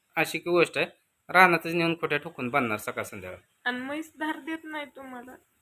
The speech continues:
Speaker 1: राहिली एक दोन दिवस तिची. सगळ्याचा विचार करून कसा चालायचा?
Speaker 2: त्यापेक्षा तास आपण जाऊ, तासभर, तास दोन तास बसू आणि परत येऊ. हं?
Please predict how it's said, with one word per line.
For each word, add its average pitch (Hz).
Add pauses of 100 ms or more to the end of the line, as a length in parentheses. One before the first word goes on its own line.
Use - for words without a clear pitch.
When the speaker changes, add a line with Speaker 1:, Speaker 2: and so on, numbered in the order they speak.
(300)
Speaker 1:
राहिली 339
एक 214
दोन 185
दिवस 170
तिची. 147 (1080)
सगळ्याचा 254
विचार 262
करून 233
कसा 208
चालायचा? 123 (1400)
Speaker 2:
त्यापेक्षा 302 (500)
तास -
आपण 285
जाऊ, 311
तासभर, 349
तास 302 (100)
दोन 302
तास 320
बसू 285 (460)
आणि 262
परत 339
येऊ. 254 (1700)
हं? 285